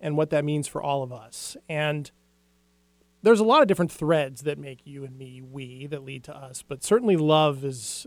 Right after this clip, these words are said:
a huge thread, a huge connecting point for all of us, all the different types of it. And last week we talked about, uh, loving oneself. This week we'll talk about romantic love. We'll talk about friendship next week. And then after that, we'll talk about community.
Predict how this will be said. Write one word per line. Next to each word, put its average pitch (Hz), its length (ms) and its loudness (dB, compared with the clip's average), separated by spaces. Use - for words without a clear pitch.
a - 20 -20
huge 214 440 -2
thread, 131 500 -8
a 151 100 -8
huge 214 320 -2
connecting 160 460 0
point 147 240 -4
for 156 100 -12
all 151 220 2
of 139 80 -4
us, 127 160 -10
all 214 180 4
the 196 80 2
different 151 260 -6
types - 280 -16
of 131 80 -12
it. 123 80 -14
And - 20 -20
last 156 300 -2
week 165 160 0
we 151 80 -8
talked 143 260 -4
about, 143 240 -6
uh, 147 320 0
loving 156 360 4
oneself. 185 600 4
This 165 240 -4
week 156 200 -2
we'll 147 80 -6
talk 135 240 -8
about 135 200 -10
romantic 165 460 -2
love. 151 320 0
We'll 143 80 -10
talk 131 220 -12
about - 180 -18
friendship 180 580 0
next 156 320 -4
week. 147 320 -4
And 135 120 -12
then 135 100 -8
after 135 300 -10
that, 135 180 -4
we'll 139 60 -12
talk 139 240 -8
about 131 200 -14
community. 147 540 0